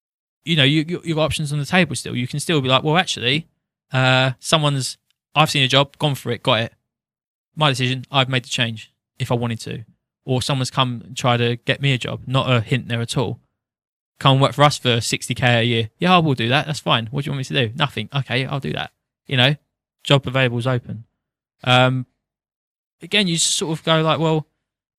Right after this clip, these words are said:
it's almost like you can do anything, but you, anyone can do anything as well.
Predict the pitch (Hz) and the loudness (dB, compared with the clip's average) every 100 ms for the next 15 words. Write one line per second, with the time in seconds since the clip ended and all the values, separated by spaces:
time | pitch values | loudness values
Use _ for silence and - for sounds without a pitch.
0 | _ _ _ _ _ _ 156 170 147 139 | _ _ _ _ _ _ -6 -4 -4 -6
1 | - _ _ _ _ 165 160 156 180 - | -8 _ _ _ _ -8 0 2 2 -2
2 | 120 113 - 131 135 - 123 151 127 117 | -8 -8 -4 -4 -4 -6 0 2 2 -4
3 | 113 113 110 110 110 127 120 135 117 120 | -8 -8 -8 -12 -12 -10 -4 -2 -2 -6